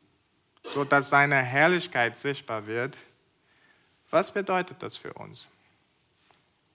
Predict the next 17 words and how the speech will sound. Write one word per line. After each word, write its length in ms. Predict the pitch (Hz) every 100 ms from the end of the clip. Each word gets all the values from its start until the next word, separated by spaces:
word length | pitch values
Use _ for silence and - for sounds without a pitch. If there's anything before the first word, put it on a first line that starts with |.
| _ _ _ _ _ _ _ _ _ _ _ _ _ _ _ _ _ _ -
Und 80 | 127
ich 80 |
habe 140 | 131 131
drei 220 | 135 156
Bereiche 500 | 170 151 165 185 196
hier. 400 | 185 190 190 226 - - _ - - - - - - _ _ _ _ _ - - _ - 277 269 262 _ _ _ _ _ _ _ _ _ _ -
Es 140 | 139
bedeutet 560 | 160 160 196 220 220 185
erstens, 480 | 165 196 - 202 190
in 140 | 165
unserem 440 | 165 175 170 175 151
Denken 560 | 160 190 190 190 190 151
eine 280 | 156 147
gottzentrierte 1120 | 139 - 165 202 - 190 175 - 165 165 165 151
Perspektive 800 | 147 143 - 127 - 123 113 110
zu 140 | 107
schaffen. 520 | - 95 - 90 87